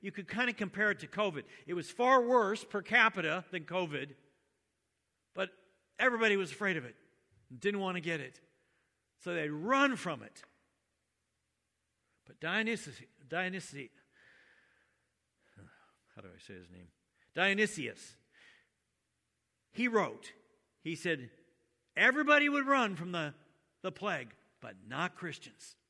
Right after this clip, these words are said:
They would run toward it to heal the sick, to care for those who were struggling, even care for the dying, the,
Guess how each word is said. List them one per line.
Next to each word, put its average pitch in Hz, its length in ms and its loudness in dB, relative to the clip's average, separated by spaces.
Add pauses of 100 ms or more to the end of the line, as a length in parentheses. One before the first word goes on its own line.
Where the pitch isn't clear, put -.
(1600)
They 226 180 6
would 208 180 2
run 190 280 -2
toward 240 420 0
it 160 240 -4 (1500)
to 151 100 -8
heal 185 280 -2
the 170 100 -6
sick, - 460 -12 (480)
to 165 80 -12
care 220 400 0
for 175 160 -8
those 147 460 -8 (300)
who - 60 -8
were 160 100 -4
struggling, 147 480 -10 (520)
even 277 420 4
care 247 240 8
for 233 140 -4
the 214 120 -2
dying, 175 480 -2 (440)
the, 170 120 -4